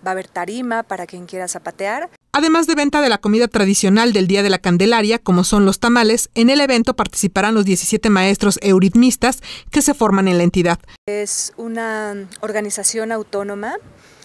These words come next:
Speaker 1: Somos diecisiete maestros que estamos en una formación de euritmia.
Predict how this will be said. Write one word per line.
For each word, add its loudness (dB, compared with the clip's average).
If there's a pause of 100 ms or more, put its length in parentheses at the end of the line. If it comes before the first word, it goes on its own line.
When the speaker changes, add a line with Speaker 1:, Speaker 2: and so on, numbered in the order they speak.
(120)
Speaker 1:
Somos -6
diecisiete -8
maestros -6 (340)
que -2
estamos -8
en -8
una -6
formación -6
de -4
euritmia. -10